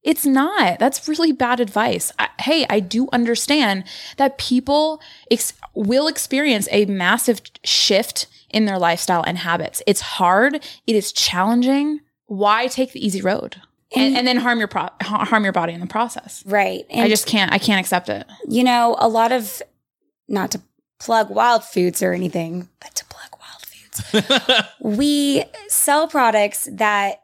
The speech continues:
Speaker 2: essentially mimic what bad things like sugar do to your brain, but are actually healthy. So for an example, we sell,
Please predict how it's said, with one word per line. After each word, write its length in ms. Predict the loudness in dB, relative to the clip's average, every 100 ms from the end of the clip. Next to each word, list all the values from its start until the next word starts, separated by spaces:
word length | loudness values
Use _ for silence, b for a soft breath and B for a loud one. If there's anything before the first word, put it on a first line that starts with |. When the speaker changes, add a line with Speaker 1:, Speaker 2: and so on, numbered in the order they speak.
| -6
Speaker 2:
essentially 840 | -4 0 0 0 0 0 0 -2 _ _ _ _ -8
mimic 540 | -2 0 2 2 0 -2
what 500 | 0 0 -2 -6 -2
bad 380 | 0 2 0
things 520 | -2 -2 0 0 0 0
like 160 | 0
sugar 400 | 2 2 2 0
do 240 | 0 -2 -2
to 160 | -2
your 180 | 0 0
brain, 420 | 0 -2 0 0 -2 B B _ -4
but 340 | 0 0 -2 -2
are 280 | 0 2 0 -2
actually 440 | -2 -4 -8 -10
healthy. 600 | -4 -2 -2 -2 -2 -4 B B
So 600 | -4 2 4 4 2 0 -4
for 140 | 0
an 80 | 0
example, 560 | 2 0 0 0 -2 0
we 200 | -2 0
sell, 680 | 0 2 2 2 -2 -6